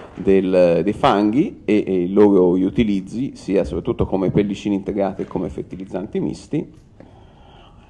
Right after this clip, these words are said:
E per concludere, eh, questo non è un punto di arrivo, ma è un processo continuo. Abbiamo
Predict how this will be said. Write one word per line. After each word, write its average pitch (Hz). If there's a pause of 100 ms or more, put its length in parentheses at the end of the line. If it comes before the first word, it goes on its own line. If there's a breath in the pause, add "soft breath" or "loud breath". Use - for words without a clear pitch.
(140 soft breath)
E 127
per 139
concludere, 170
eh, 101
questo 139
non 113
è 117
un 104
punto 107
di 107
arrivo, 139
ma 110
è 101
un 98
processo 104
continuo. 104
Abbiamo 104